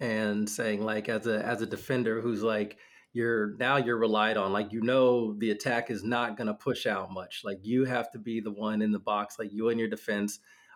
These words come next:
are calling the shots. The game is basically in your hands. <laughs> You know, either you're gonna allow the second goal or you're not. And I asked her, you know, "What did you, what, what was going through your mind when there was, like, ten plus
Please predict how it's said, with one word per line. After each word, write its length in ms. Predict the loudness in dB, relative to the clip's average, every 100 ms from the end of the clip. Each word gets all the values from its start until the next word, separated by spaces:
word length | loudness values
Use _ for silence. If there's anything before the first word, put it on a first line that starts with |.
| -6
are 80 | -2
calling 320 | 0 0 0
the 60 |
shots. 360 | -2 -2 -2 -2
The 100 | -6
game 360 | 0 0 2 0
is 120 | 0
basically 560 | 0 0 0 0 0
in 80 | 2
your 160 | 0 0
hands. 460 | -4 -8 -8 -12
<laughs> 40 | -10
You 100 | -4
know, 100 | 0
either 180 | 0 0
you're 160 | 0 -2
gonna 220 | -2 -2
allow 340 | -2 0 0
the 100 | 0
second 360 | -4 -6 -4 -4
goal 220 | 0 0
or 40 | 0
you're 140 | -2
not. 380 | 0 2 0 -4 -16 -20 -20 -2
And 200 | 2 2
I 140 | 2
asked 260 | 2 0 0
her, 40 | -2
you 120 | 0
know, 180 | 2 2
"What 220 | 2 2
did 140 | 0
you, 260 | -2 -2 -2 -6 -6
what, 240 | -2 0
what 140 | 2 2
was 160 | 0
going 240 | 0 0 0
through 100 | 0
your 120 | 0
mind 360 | 2 2 2 0
when 80 |
there 120 | 0 0
was, 120 | 0
like, 200 | -2 -2
ten 240 | -2 -2
plus 440 | -2 -2 -2 -2